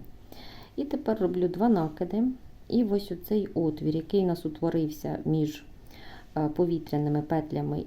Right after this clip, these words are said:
і між стовпчиком з накидом, я буду пров'язувати чотири стовпчики з двома накидами і спільною вершинкою. Тобто я зв'язала перший стовпчик з двома накидами не до кінця.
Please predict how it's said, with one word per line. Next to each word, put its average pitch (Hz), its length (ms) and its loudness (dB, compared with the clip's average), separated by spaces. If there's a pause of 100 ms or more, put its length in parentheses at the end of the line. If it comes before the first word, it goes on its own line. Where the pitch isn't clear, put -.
і 165 160 2
між 151 480 0
стовпчиком 143 720 -2
з 143 100 -8
накидом, 170 580 0 (500)
я 214 180 2
буду 180 260 -2
пров'язувати 151 880 0
чотири 156 480 0
стовпчики 165 720 0 (2250)
з 160 100 -2
двома 180 400 0
накидами 180 640 2
і - 140 -2
спільною 208 500 0
вершинкою. 151 720 -2
Тобто - 340 -6
я 165 200 2
зв'язала 151 460 0
перший 156 400 -4
стовпчик - 540 -6 (520)
з 180 60 -6
двома 214 300 2
накидами 202 520 0
не 196 160 0
до 185 120 -4
кінця. 185 540 -4